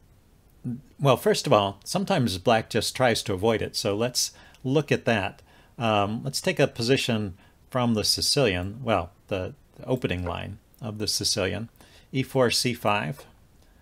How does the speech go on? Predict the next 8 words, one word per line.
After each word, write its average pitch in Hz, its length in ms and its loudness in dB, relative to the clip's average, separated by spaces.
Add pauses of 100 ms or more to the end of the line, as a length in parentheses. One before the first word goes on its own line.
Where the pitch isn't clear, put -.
(260)
knight 104 220 -2
F 92 80 -2
three, 107 460 -2 (840)
D 101 220 2
six. - 380 0
This 123 160 0
is, 95 260 0
uh, 90 240 2